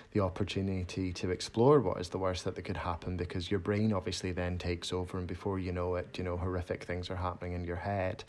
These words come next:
But in fact, if you really consider that,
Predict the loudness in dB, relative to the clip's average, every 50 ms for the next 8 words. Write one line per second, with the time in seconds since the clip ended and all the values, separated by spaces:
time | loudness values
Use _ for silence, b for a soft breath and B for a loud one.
0 | B B B B B B B B 8 8 8 8 8 2 0 0 2 4 4 4
1 | 4 4 0 -4 -4 -4 -4 -2 0 0 0 0 2 2 4 4 4 4 0 0
2 | -2 -2 0 2 0 0 2 0 -4 -4 -6 -8